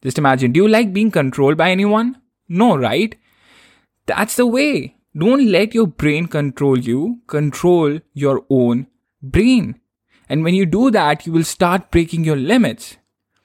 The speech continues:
When you, you're not used to running, you maybe are, you can maybe do one round of your park. Then after that, you start feeling breathless.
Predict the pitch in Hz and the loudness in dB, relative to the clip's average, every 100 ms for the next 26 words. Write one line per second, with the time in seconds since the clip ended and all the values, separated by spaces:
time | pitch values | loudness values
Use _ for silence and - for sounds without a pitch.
0 | _ _ _ - _ _ - 165 226 240 | _ _ _ -20 _ _ -2 2 4 4
1 | 285 196 - - 175 214 247 226 170 180 | 2 0 -6 -6 0 2 2 0 0 2
2 | 190 202 185 143 147 135 107 - _ _ | 2 2 0 2 2 0 -4 -10 _ _
3 | _ _ - 151 202 190 180 175 190 175 | _ _ -4 0 0 2 0 0 0 2
4 | 180 160 85 143 160 170 120 147 175 170 | 2 0 -2 -2 2 0 -2 -2 -2 0
5 | 165 160 185 165 170 170 - 127 131 160 | -2 0 0 2 2 0 -4 -6 -2 0
6 | 160 160 147 143 139 143 - 147 104 - | 0 0 0 -2 -2 -4 0 -2 -2 -8
7 | - _ _ _ _ _ - 139 151 151 | -20 _ _ _ _ _ -14 -2 0 0
8 | 151 151 - _ _ - 147 180 165 160 | -2 -6 -12 _ _ -2 0 0 0 0
9 | 170 151 156 143 151 143 127 139 190 143 | -2 -2 0 0 -2 -4 -2 0 -2 -4
10 | 92 73 | -6 -8